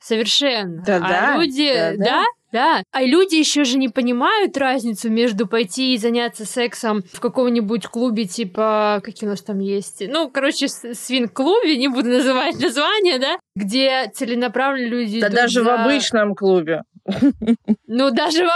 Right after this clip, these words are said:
Speaker 1: обычном, <laughs> да, да. Да, будем откровенны, что даже в обычных клубах люди идут и ищут секс. Там, где он вообще, ну, как бы изначально не предусмотрен,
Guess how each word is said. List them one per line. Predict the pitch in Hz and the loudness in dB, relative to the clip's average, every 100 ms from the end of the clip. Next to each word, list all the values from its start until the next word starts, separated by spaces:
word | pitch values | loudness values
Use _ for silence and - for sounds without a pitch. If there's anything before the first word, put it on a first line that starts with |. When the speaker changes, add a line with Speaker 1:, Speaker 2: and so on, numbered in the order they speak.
| 339 | 0
Speaker 1:
обычном, | 294 403 302 | 0 0 2
<laughs> | 427 453 466 508 370 | 2 2 2 2 2
да, | 370 | 0
да. | 349 679 554 359 | 0 -2 -2 0
Да, | 302 285 | 0 0
будем | 233 381 403 | 2 2 2
откровенны, | 403 381 370 330 349 269 | 0 0 2 2 2 0
что | 339 269 | -2 0
даже | 339 302 | 2 2
в | 320 | 2
обычных | 330 339 370 302 254 | 2 2 2 0 -2
клубах | - 277 403 539 285 | -2 2 2 2 -2
люди | 233 285 403 320 | 0 0 2 2
идут | 254 214 190 | 0 -2 -4
и | 226 330 | 0 0
ищут | 381 349 | 0 -4
секс. | - 302 233 180 - _ _ | -2 0 0 -2 -12 _ _
Там, | 285 330 359 | -2 2 0
где | 240 269 269 | 0 0 2
он | 247 302 302 | 2 2 0
вообще, | 247 240 - 294 311 302 247 | 0 -2 -2 0 2 2 0
ну, | 240 254 | 0 -2
как | 254 254 226 | 0 -2 2
бы | 233 226 220 196 | 4 4 2 0
изначально | 220 214 247 277 277 320 277 247 | 0 0 0 0 0 0 0 0
не | 233 240 262 | 0 0 0
предусмотрен, | 233 233 269 - 285 359 403 - 202 185 | -2 -2 -2 0 4 4 2 0 -2 -2